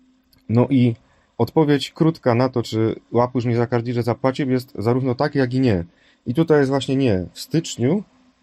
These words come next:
mieliśmy taką właśnie akcję. I rozumiecie, czwartego lutego do Łapusza zgłosiłem się: „Hello, części już skompletowałem”.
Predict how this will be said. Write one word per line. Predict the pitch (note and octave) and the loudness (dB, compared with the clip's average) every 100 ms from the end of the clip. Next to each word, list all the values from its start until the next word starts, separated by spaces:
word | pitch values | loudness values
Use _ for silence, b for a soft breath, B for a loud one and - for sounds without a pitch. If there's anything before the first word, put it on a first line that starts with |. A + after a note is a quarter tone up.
| - | -6
mieliśmy | A2+ A#2+ A2 A#2 | 0 0 0 -2
taką | A2+ A#2 A2 G#2 | 0 -2 0 0
właśnie | G#2+ G#2 G2+ G2+ | -2 -2 -4 -2
akcję. | G#2 - - F3 A3+ - _ _ _ _ _ _ _ _ _ _ _ _ - | -2 -4 -2 -2 -2 -10 _ _ _ _ _ _ _ _ _ _ _ _ -4
I | |
rozumiecie, | A#2 A#2+ C3+ B2+ C3 | 0 2 2 2 0
czwartego | C3 C3+ C#3+ C3+ | 0 0 0 0
lutego | C3+ C3 C3 G#2 G2 | 0 2 0 0 -2
do | G2+ A#2 | 0 2
Łapusza | A#2+ C3 B2 A#2 | 2 0 -4 -4
zgłosiłem | G#2+ G2 F#2 A#2+ A#2+ C#3 G#2+ | -4 -10 -2 -2 0 0 0
się: | G2 A2 A2 - _ _ _ | 0 0 0 -2 _ _ _
„Hello, | - C#3 C#3+ G#2+ | 0 4 4 2
części | F#2+ C3 C#3 C#3 | 0 -2 0 0
już | B2+ | -2
skompletowałem”. | - C3 B2 A#2 A2+ A2+ G2 A2+ G3+ | 0 -4 -2 -2 0 0 2 0 -2